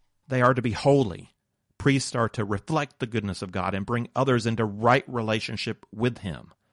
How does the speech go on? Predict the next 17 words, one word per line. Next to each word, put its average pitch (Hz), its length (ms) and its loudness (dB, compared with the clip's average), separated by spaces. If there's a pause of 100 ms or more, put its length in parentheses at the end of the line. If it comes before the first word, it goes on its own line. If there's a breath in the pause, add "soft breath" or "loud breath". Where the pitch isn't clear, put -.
(1200)
And 131 140 4
then 139 120 6
later, 131 320 6
God 120 220 6
will 120 100 4
say 120 200 2
to 117 80 0
the 104 120 -4
second 127 360 -2
generation 110 540 0
out 107 160 2
of 98 100 0
Egypt 110 440 0
in 101 140 -4
Deuteronomy 104 500 2
chapter 101 320 -2
four 123 420 4